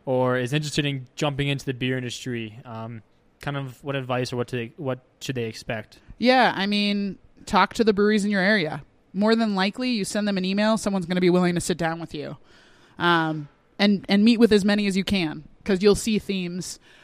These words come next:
Speaker 2: of what worked, what didn't work, what to be realistic about, what not to. If you can make some friends and brew on commercial systems, that's always good.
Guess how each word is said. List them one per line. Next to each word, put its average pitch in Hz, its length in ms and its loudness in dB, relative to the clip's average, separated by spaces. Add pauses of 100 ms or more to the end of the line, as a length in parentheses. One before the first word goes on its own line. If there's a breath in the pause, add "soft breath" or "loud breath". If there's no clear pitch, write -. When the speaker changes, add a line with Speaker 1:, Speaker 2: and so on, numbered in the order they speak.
(140 soft breath)
Speaker 2:
of 170 340 4
what 190 220 6
worked, 208 280 6
what 185 160 2
didn't 202 260 2
work, 190 280 2
what 185 140 2
to 190 80 -4
be 185 100 0
realistic 175 480 2
about, 185 260 0
what 160 140 -2
not 165 220 -4
to. 170 340 0 (520 soft breath)
If 180 120 2
you 202 100 6
can 185 400 0
make 190 200 2
some 208 180 -2
friends 185 380 0
and 175 120 -2
brew 185 180 4
on 180 120 0
commercial 185 360 -2
systems, 180 440 0
that's 175 160 2
always 175 320 4
good. 165 400 2